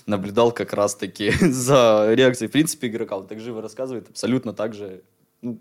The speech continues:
когда-то, Паша, я тебе также точно рассказывал, тоже каждый момент, каждая вещь как-то ж проходила со скрипом, много чего делали. Вот. Так что, ну,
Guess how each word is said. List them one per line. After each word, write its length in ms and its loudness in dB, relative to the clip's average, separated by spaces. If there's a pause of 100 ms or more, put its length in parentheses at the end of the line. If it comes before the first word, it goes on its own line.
когда-то, 320 -6
Паша, 220 -6
я 140 -8
тебе 180 -18
также 320 -12 (200)
точно 220 -6
рассказывал, 400 -2
тоже 240 -2
каждый 300 -4
момент, 420 -4
каждая 640 2
вещь 320 0
как-то 320 -6
ж 200 -12
проходила 440 -6
со 120 -20
скрипом, 340 -16
много 260 -8
чего 240 -14
делали. 400 -8 (680)
Вот. 140 -20 (120)
Так 140 -12
что, 480 -10
ну, 120 -20